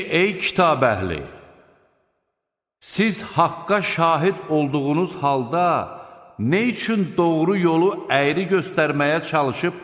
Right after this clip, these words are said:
iman gətirənləri Allah yolundan saptırırsınız? Halbuki Allah sizin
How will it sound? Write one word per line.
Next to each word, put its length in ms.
iman 540
gətirənləri 880
Allah 520
yolundan 580
saptırırsınız? 1120
Halbuki 720
Allah 580
sizin 400